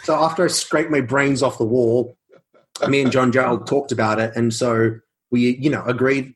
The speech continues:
the Pope is Catholic, and so let's go ahead with this. I got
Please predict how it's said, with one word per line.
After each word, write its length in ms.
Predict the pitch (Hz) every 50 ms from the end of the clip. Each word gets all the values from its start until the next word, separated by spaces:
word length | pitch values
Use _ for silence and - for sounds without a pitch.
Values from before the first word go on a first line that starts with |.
| _ _
the 80 | - 117
Pope 240 | 120 135 120 117 -
is 180 | 131 131 123
Catholic, 460 | - - - 101 - - - 143 139 135
and 120 | 120 117
so 440 | 113 - 131 123 120 120 117 117 113 113 _ _ _ _ _ _ _
let's 320 | - 123 135 131 - - -
go 220 | - 165 151 139
ahead 160 | 151 190 -
with 100 | 190 135
this. 340 | 107 113 110 110 - - - - - - - _ -
I 320 | 139 165 202 220 160 - _
got 280 | - 170 160 156 151